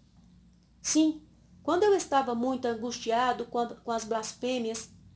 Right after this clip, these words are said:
se estivesse ouvindo a palavra, então impurezas, blasfêmias e desespero,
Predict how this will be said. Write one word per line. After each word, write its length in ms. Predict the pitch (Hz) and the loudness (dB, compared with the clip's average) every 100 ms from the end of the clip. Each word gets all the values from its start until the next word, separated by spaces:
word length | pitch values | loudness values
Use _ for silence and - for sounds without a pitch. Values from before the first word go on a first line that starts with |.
| - - | -20 -16
se 160 | - | -6
estivesse 480 | 240 240 220 247 247 | -4 -4 -4 -4 0
ouvindo 360 | 240 220 247 240 | -2 -2 -4 -4
a 20 | |
palavra, 560 | 233 220 233 247 240 233 | -2 0 2 0 0 -6
então 460 | 226 247 240 - - | -4 -4 -6 -8 -10
impurezas, 680 | 226 247 240 254 247 226 | -8 -2 2 2 2 -2
blasfêmias 720 | 214 226 226 - 247 240 226 | -4 -4 -6 -6 -4 -4 -4
e 40 | 226 | -4
desespero, 720 | 226 220 220 - 247 233 | -2 -2 -4 0 2 2